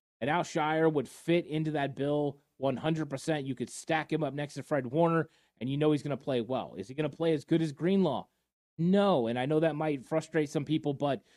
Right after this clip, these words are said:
you just look at the numbers. Greenlaw's better in coverage. Greenlaw's better against the run. It's just that simple. But Al-Shaair's a very good option as the next guy. Question marks are about salary. He made five million dollars last year.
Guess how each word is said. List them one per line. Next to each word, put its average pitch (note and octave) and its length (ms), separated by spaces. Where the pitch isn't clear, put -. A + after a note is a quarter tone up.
you D3+ 80
just F#3 200
look F#3 160
at F#3+ 100
the E3+ 60
numbers. D#3 380
Greenlaw's D#3 420
better D3 280
in B2 80
coverage. D#3 400
Greenlaw's D3+ 400
better C#3 240
against B2 300
the B2 80
run. G2 200
It's - 100
just E3 140
that D3 180
simple. - 380
But F3+ 100
Al-Shaair's G3 560
a C#3 80
very C3+ 520
good C#3+ 160
option B2+ 500
as C3+ 180
the B2+ 80
next G#2+ 260
guy. C#3 360
Question B3 340
marks D#3 280
are C3+ 200
about A#2+ 280
salary. B2+ 500
He G#2+ 100
made A#2+ 180
five C3+ 380
million C3+ 320
dollars C3 480
last F#2+ 340
year. F2+ 160